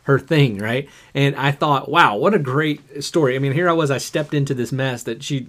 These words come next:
she knew was there, and a lot of us create messes like that, and we have our solutions for the messes that we create. But we were created for something different.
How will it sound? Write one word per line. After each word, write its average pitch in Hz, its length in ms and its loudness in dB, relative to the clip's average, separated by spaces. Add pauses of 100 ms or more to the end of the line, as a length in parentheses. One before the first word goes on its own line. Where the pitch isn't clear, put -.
(160)
she 123 140 -6
knew 143 160 -2
was 110 140 -4
there, 127 180 0
and 123 100 -4
a 127 40 -4
lot 180 140 0
of 285 60 0
us 233 80 -6
create 208 300 0
messes 151 440 -2
like 98 200 -6
that, 107 260 -6 (340)
and 127 120 -2
we 156 140 2
have 147 260 -2
our 160 100 0
solutions 156 580 0
for 160 140 -6
the 147 80 2
messes 123 480 -6 (380)
that 135 160 0
we 135 100 2
create. 147 420 0 (540)
But 156 80 2
we 185 120 8
were 277 120 6
created 147 640 2
for 135 200 -4
something 131 520 -2
different. 123 360 -4